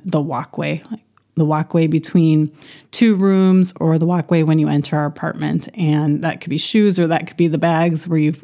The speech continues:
come back from grocery. And a lot of times I would read books and they would say, "Well, you need to make the request in a very polite way." And they would give you even, like, the script on how to ask your partner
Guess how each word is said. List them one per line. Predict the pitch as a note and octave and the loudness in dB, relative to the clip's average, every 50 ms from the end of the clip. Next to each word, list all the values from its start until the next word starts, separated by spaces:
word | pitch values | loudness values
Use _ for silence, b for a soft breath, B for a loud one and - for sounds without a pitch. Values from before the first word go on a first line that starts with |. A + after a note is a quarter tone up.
| _ _ | _ _
come | - - D#3+ D3+ | -4 0 0 0
back | D3+ C#3+ C#3+ - | 0 -2 -4 -6
from | - D#3 D#3 D#3+ | -4 -2 -2 0
grocery. | E3 F#3 F3+ F3 F3+ - F3+ E3+ D#3+ D#3 E3+ - _ _ _ B B B B B B B B B B B B B B B _ _ | 2 2 2 2 0 -2 -4 -4 -2 -4 -6 -8 _ _ _ B B B B B B B B B B B B B B B _ _
And | - F#3+ F#3 F3+ F3 | 2 4 4 4 4
a | F3+ | 4
lot | F#3+ A#3 C4+ D4 | 2 2 0 0
of | D#4+ | -2
times | D4+ - F3+ E3 D#3+ D#3+ D#3+ D#3+ D#3+ D#3+ E3 - - _ _ _ _ _ _ _ _ _ _ | 0 0 2 2 2 2 2 2 0 0 -2 -4 -10 _ _ _ _ _ _ _ _ _ _
I | - F3 | -2 -2
would | G#3 A3 A#3 | -2 2 2
read | C#4 F4 E4+ | 2 0 2
books | - - D#3 C#3+ - | 0 -2 -2 -2 -4
and | - - | -6 -4
they | - | -4
would | F3+ - | -4 -2
say, | - D#3+ E3 | 0 0 0
"Well, | E3 E3 D#3+ | 0 2 2
you | E3+ F3 | 2 4
need | G3 A3 B3+ C4+ B3+ - | 4 4 4 2 2 0
to | - G#3+ | 0 2
make | F#3+ F3+ F3+ - | 2 2 0 0
the | E3 | -2
request | E3 D#3+ D#3 - E3 D3 D3+ - - - | -2 -2 -2 -2 -2 -2 -2 -2 -4 -4
in | - | -2
a | D#3 | -2
very | C3 - E3 D#3+ F3 F3 F3+ | 0 0 2 2 2 2 0
polite | F3+ - E3 D3+ D#3+ - - - | 0 -2 -2 -2 -2 -4 -4 -4
way." | D#3+ D#3+ D3+ D3+ D3+ E3+ F3 B B B B B B B B B B _ _ _ _ _ _ _ _ _ _ _ _ _ _ _ _ _ - | -4 -4 -4 -4 -4 -4 -6 B B B B B B B B B B _ _ _ _ _ _ _ _ _ _ _ _ _ _ _ _ _ 0
And | E3 D#3+ D#3+ D#3 D#3 | 2 2 4 4 2
they | D#3+ E3 | 2 2
would | E3+ E3 D3+ | 2 2 2
give | F#3+ G3 - | 2 2 4
you | G3 F#3+ - | 2 2 4
even, | - G#3+ F3+ F3+ F3+ | 4 4 4 4 4
like, | F3 D#3+ D#3+ D#3+ | 4 2 0 0
the | - F3 | 0 -2
script | F3 - - - - E3+ E3+ F3 F3+ - - | -2 -2 -4 -4 -2 0 0 -2 -2 -4 -4
on | - D3 D#3 | -2 -2 0
how | D#3 D3 D#3 D3+ D#3 | 0 0 0 -2 -2
to | - - - - - - | -4 -6 -6 -6 -4 -4
ask | D#3 D3 D3+ D#3 - - - - - - B B B B B B B B B B - | -4 -4 -4 -6 -8 -10 -14 -18 -20 -20 B B B B B B B B B B -2
your | F3 F3 E3 | 0 0 0
partner | - - F3+ E3 - F3 F3+ E3+ E3 E3 E3 D#3+ D#3 - | 0 -2 -2 -2 0 0 2 2 2 2 0 -2 -4 -6